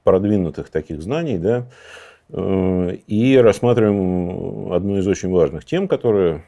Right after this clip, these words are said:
уже поднималась, э, в классе про криптокошельки. Это, соответственно, мошенничество и фейки, э, в Н Ф Т. Э, темы, безусловно, они, э, перекликаются,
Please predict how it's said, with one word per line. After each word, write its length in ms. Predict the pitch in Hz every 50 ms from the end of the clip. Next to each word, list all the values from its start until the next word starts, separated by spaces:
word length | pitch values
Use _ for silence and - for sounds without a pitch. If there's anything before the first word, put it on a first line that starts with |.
| _ _ -
уже 260 | - 87 85 90 80
поднималась, 720 | - - 82 90 98 98 92 82 78 76 73 - - - -
э, 40 | 85
в 1800 | 80 - 82 85 85 80 76 76 78 78 76 78 90 92 92 95 95 95 - - - - - - - - - - - - - - - - - -
классе 480 | - 87 85 82 76 - - - - - _ _
про 300 | - 90 85 85 87 87
криптокошельки. 880 | - - - - - _ _ - - - - 110 110 107 - 208 226 226 - - - - - - - - - - _ _
Это, 320 | - 139 170 170 - 123 110
соответственно, 560 | - 98 85 - - 120 123 - - 92 85
мошенничество 720 | 82 85 85 - - 131 135 127 120 123 - - - 90 80
и 100 | 73 69
фейки, 540 | - - - - 107 113 104 98 - 98
э, 640 | 95 87 78 - - 80 80 82 82 85 85 82 82
в 140 | 80 76 85
Н 80 | 90 95
Ф 100 | 98 - -
Т. 220 | - 64 64 64 - _ -
Э, 500 | - 95 95 90 85 85 82 82 85 92 -
темы, 240 | - 147 147 123 104
безусловно, 580 | 101 107 110 - 131 127 113 110 101 92 90
они, 280 | 90 92 98 98 92 87 80
э, 340 | 78 85 - 92 90 87 -
перекликаются, 800 | - 82 - - 113 117 - 196 202 185 160 - - 139 131 123